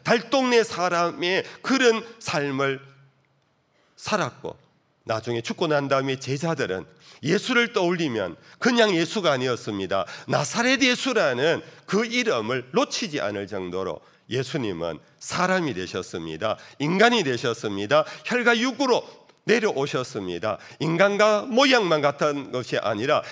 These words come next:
그들의 삶의 모든 문화 속에 들어왔습니다. 아람어를 썼습니다. 유대인의 음식을 먹었습니다. 유대인들 가운데 죄인들의 친구가 되었습니다.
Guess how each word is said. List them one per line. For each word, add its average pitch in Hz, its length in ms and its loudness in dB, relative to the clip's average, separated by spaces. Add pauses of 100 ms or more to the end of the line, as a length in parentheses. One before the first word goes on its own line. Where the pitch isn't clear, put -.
(140)
그들의 196 320 2
삶의 233 440 2
모든 277 340 4
문화 185 320 2
속에 123 320 -2
들어왔습니다. 104 800 -2 (180)
아람어를 185 540 6
썼습니다. 131 720 0 (180)
유대인의 220 440 4
음식을 220 400 0
먹었습니다. 117 800 -2 (240)
유대인들 139 640 -2
가운데 107 340 -2
죄인들의 185 560 -4
친구가 180 540 -4
되었습니다. 78 800 -10